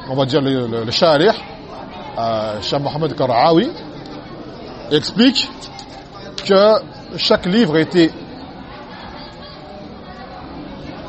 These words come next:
a été, on va dire, étudié en fonction de l'époque de son explicateur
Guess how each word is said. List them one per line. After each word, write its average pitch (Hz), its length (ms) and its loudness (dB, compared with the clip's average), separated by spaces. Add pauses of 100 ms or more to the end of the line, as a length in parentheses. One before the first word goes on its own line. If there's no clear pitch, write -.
(140)
a 143 160 8
été, 175 340 6 (220)
on 135 80 -2
va 139 140 6
dire, 156 260 4 (100)
étudié 170 500 2 (680)
en 139 180 -4
fonction 180 240 -2
de 170 80 6
l'époque 170 480 4 (480)
de 135 60 -6
son 175 260 0
explicateur 151 480 0